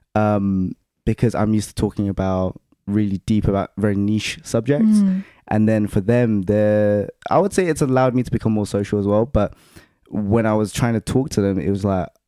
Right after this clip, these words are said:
Speaker 1: "Okay, cool. I need to think of different things to talk about." And, um,
Speaker 2: That's interesting 'cause I don't peg you as someone who usually finds it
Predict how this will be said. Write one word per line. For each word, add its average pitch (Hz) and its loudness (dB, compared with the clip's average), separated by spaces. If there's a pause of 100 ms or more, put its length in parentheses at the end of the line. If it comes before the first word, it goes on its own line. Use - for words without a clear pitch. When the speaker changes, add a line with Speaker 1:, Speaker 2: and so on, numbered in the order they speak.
(340)
Speaker 1:
"Okay, 135 0
cool. 143 0
I 113 2
need 117 -2
to 117 2 (140)
think 120 0
of 117 0 (140)
different 156 -2
things 113 0
to 101 -4
talk 101 -2
about." 95 -4 (520)
And, 101 2
um, 101 2 (100)
Speaker 2:
That's 240 2
interesting 262 4
'cause 196 0
I 196 2
don't 214 2
peg 214 2
you 208 4
as 180 0
someone 165 0
who 160 -2 (880)
usually 180 2
finds 104 -8
it 87 -10